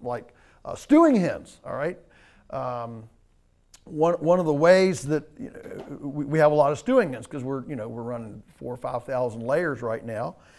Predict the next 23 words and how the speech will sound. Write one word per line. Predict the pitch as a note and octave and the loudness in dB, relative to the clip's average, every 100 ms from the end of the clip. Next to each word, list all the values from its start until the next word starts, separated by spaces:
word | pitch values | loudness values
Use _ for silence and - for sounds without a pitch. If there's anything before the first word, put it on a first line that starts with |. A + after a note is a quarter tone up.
| - - - _ | -20 -20 -20 _
And, | D3 D3 C#3+ C3+ | -2 0 0 2
um, | C3+ B2+ B2 A#2+ _ _ _ _ _ _ _ _ _ | 4 2 0 -10 _ _ _ _ _ _ _ _ _
and | C#3+ C3+ C3 B2+ - | -4 -2 -2 -6 -10
stewing | - - G#3 G3+ | -6 4 6 6
hens | E3 C3+ | 4 0
are | C#3 | -2
an | C3+ | -2
issue. | C#3 - F3+ | -4 -2 0
I | E3 | 0
mean, | C#3+ C3+ | 0 -4
we, | C3+ B2 | -4 -4
you | D#3+ | -4
know, | C3 C3 | -2 -2
we, | B2+ | -4
we | B2+ B2+ | -6 -8
try | - D#3+ | -2 0
to | E3 | 0
sell | - C#3+ C3 | 0 0 0
'em | C3 | 0
all, | C#3 C#3+ | 0 -2
but | |
we | B2 C3 | -4 -6
don't | C#3+ C#3 | -4 -4